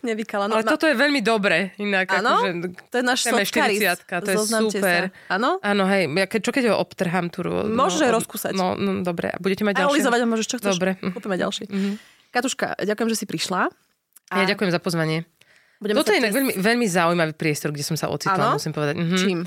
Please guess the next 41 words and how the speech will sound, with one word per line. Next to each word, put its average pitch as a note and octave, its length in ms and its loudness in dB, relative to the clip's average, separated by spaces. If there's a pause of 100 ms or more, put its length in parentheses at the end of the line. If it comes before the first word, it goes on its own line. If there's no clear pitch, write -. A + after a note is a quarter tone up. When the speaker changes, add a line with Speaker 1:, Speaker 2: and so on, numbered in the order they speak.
(440)
Speaker 2:
No, G3+ 180 2
no G#3+ 80 2
Speaker 1:
Máš G3+ 160 2
Speaker 2:
v A3 80 4
rám-, A3+ 80 2
Speaker 1:
epilepsiu, C4 380 -2
tieto G3+ 180 -4
svetla G#3 400 -2
Speaker 2:
Nie, C#4+ 160 2
Speaker 1:
ti, - 0 -
Speaker 2:
nie, E4 80 2
toto - 160 0
je C#4 80 4
Speaker 1:
alebo B3 80 -2
Speaker 2:
úplne F4 160 2
v - 60 -14
poriadku. A#3 260 0
Speaker 1:
Hej? G#3+ 120 0 (280)
Dobre. - 240 -8
Speaker 2:
A G#3 160 -2 (400)
len, G3 160 2
len F#3+ 560 2
Speaker 1:
Len F#3+ 80 2
ja. F3 100 -2
Speaker 2:
akože F#3 220 0
v G3+ 60 0
rámci G3 280 0
média, G#3+ 460 2
v - 80 -14
ktorom E3 240 -4
som E3 80 -6
sa D#3+ 160 -4
ocitla, D#3+ 400 -4
vie, D#3+ 240 2
že, D#3+ 200 0 (460)
že E3+ 220 0
Európa F3+ 400 2
dva D#3+ 400 2
je, E3 420 0
to E3+ 140 -2
je E3 120 4